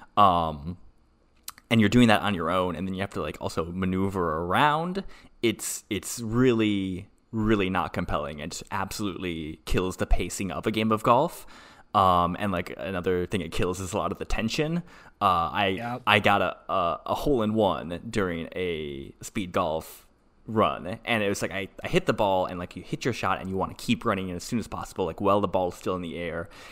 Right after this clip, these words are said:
Speaker 1: and I get halfway to the green, and then it just, like, pops up on my screen, "Hole in one." And man, nothing, nothing takes the, you know, wind out of your tires in a hole in one, like, just completely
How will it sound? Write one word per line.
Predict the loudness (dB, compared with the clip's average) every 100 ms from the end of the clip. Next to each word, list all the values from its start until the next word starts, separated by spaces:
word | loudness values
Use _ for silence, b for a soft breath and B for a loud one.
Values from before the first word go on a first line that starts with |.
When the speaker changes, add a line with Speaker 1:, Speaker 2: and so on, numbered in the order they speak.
| B B
Speaker 1:
and | 2
I |
get | 2
halfway | 4 2 2 0
to | -2
the |
green, | 0 2 2 0
and | -4 -4
then | -4
it |
just, | -6
like, | -4
pops | 0 0 0
up | -2
on | -2
my |
screen, | -4 -8 -8
"Hole | 0 4 4 4
in | 2
one." | 4 4 0 -6 -8 B B B B 2
And | 4 4 0 B B
man, | 4 4 4
nothing, | 2 2 -2 -2 -8 -14 -20 -20 -8 4
nothing | 6 6 6
takes | 4 4 -4 -10 -14 2
the, | 2 2 -4
you | -2 0
know, | 0 0
wind | 0 4
out | 4
of | 2 0
your | 2
tires | 4 6 4 0 -2
in | -4
a | -2 -2
hole | 0 2 2
in | 2
one, | 2 2 0
like, | 0 -2 -2
just | -2 0
completely | 0 2 0 0 -2 -2 -4